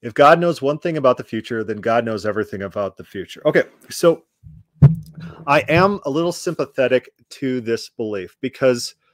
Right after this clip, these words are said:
the type of knowledge that they want God to have is unfalsifiable knowledge. And so that's why one of the adjectives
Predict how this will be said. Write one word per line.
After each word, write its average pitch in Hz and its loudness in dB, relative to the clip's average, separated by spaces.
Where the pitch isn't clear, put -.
the 123 -4
type 185 2
of 185 -4
knowledge 123 2
that 110 -6
they 117 -2
want 113 -4
God 113 -2
to 117 -2
have 95 -8
is 104 -10
unfalsifiable 110 -2
knowledge. 92 -10
And 117 -14
so - -8
that's 135 2
why 135 6
one 127 0
of 143 -4
the 123 -2
adjectives 110 -8